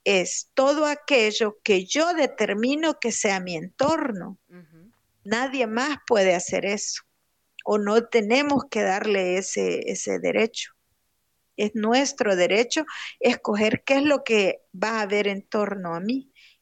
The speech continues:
Speaker 1: Y en el caso de este personaje de la película,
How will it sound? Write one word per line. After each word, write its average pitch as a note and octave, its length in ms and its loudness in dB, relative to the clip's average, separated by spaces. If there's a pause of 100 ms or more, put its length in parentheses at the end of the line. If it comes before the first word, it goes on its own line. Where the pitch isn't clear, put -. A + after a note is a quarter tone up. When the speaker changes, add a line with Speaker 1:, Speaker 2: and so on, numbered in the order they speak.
Speaker 1:
Y A3+ 100 4
en G#3 140 2
el G3 180 0
caso G#3+ 420 -4
de F3 260 2
este G#3 380 -2
personaje G#3 800 -2
de G3+ 120 -4
la G#3 160 -4
película, C#4 640 0